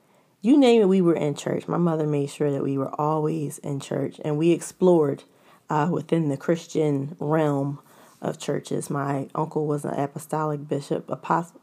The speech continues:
apostolic bishop, apostle bishop. We'll go with that one, apostle bishop. Um, may he rest in peace. But,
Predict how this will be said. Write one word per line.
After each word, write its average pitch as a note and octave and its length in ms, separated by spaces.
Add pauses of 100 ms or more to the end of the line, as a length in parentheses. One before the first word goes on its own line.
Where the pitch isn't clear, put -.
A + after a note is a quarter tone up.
(160)
apostolic C#4 580
bishop, C#4 340 (260)
apostle G#3 400
bishop. G#3 480 (580)
We'll F#3+ 140
go F#3 140
with E3 160
that B2+ 160
one, - 180 (100)
apostle - 400
bishop. - 520 (440)
Um, D3+ 200
may D#3 120
he F#3+ 160
rest C#3+ 320
in D#3+ 120
peace. C#3 480 (460)
But, D3+ 720